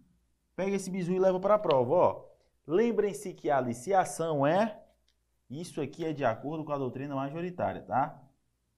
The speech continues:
Diferente, diferente de incitamento. Aliciação, pessoal, eu tô aliciando o militar, levando o militar a cometer os crimes do artigo um quatro nove a um quatro, a um cinco dois.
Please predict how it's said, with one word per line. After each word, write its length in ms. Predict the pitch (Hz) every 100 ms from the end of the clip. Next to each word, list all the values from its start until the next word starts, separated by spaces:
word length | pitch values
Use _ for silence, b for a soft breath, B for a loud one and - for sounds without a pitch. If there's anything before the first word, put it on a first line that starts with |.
| _ _
Diferente, 1700 | 101 117 190 214 208 - - 202 202 190 208 196 160 - 131 95 - _ _ _
diferente 960 | 120 170 170 - 202 196 170 175 175
de 460 | 160 127 147 170 - - _ _ _ _ _ _
incitamento. 1400 | 190 196 196 196 185 - 196 190 208 202 170 147 131 131 127 b b b _
Aliciação, 1000 | 190 220 220 208 - 185 139 - 185 202
pessoal, 420 | 180 - 156 143
eu 60 | 143
tô 160 | 156
aliciando 840 | 165 165 160 - 147 151 202 208 190
o 40 |
militar, 420 | 180 143 123 156
levando 480 | 151 139 123 165 190
o 60 | 190
militar 420 | 170 147 160 160
a 40 |
cometer 460 | 156 151 143 - 165
os 220 | 147 -
crimes 400 | - 151 185 180
do 100 | 165
artigo 400 | 151 - 156 147
um 120 | 165
quatro 280 | 160 151 147
nove 220 | 139 151
a 40 | 156
um 120 | 160
quatro, 400 | 160 160 180 -
a 140 | 135
um 140 | 156 165
cinco 260 | - 180
dois. 400 | 185 180 135 -